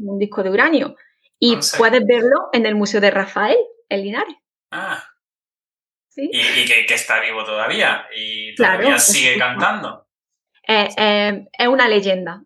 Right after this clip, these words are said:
Speaker 1: Rafael.
Speaker 2: Sí.
Speaker 1: Yo, yo lo he visto en concierto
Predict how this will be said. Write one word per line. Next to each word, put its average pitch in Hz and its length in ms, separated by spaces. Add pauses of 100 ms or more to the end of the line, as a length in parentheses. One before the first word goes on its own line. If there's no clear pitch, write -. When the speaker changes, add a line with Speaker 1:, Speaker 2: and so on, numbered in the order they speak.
Speaker 1:
Rafael. 190 520
Speaker 2:
Sí. 170 60
Speaker 1:
Yo, 202 140
yo 208 180
lo 208 60
he 208 40
visto 214 220
en 208 100
concierto 190 720